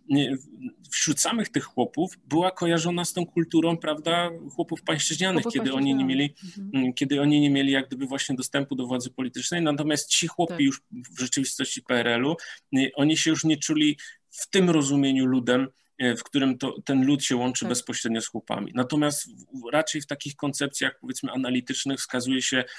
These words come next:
Speaker 1: że lud to, mm, to może być bardzo zróżnicowana grupa, która, y, łą-, którą łączy to, że jest wykluczona albo ma poczucie, że jest wykluczona, mm, z jakiegoś obszaru, e, istotnego z perspektywy, y, do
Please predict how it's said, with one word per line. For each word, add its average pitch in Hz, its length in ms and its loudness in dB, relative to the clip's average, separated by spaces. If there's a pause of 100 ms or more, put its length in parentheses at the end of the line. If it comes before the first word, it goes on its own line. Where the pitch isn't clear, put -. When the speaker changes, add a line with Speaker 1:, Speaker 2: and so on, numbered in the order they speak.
(200)
Speaker 1:
że 127 200 2
lud 143 300 2
to, 127 240 0 (240)
mm, 123 260 -2
to 139 100 -2
może 143 240 0
być 127 200 -4
bardzo 139 300 -2
zróżnicowana 123 800 -2 (720)
grupa, 143 440 2
która, 123 420 -2 (260)
y, 123 160 -2 (220)
łą-, 139 540 0
którą 147 240 2
łączy 143 480 2
to, 135 140 0
że 127 200 2
jest 123 240 0
wykluczona 151 640 -2
albo 135 300 2
ma 135 160 4
poczucie, 127 460 -6
że 113 140 -4
jest 107 180 -4
wykluczona, 110 600 -2 (380)
mm, 113 260 0
z 117 80 -2
jakiegoś 131 440 -2
obszaru, 120 580 0 (300)
e, 120 200 2
istotnego 131 760 -4
z - 100 -8
perspektywy, 120 720 -6
y, 117 520 -2
do 120 280 -2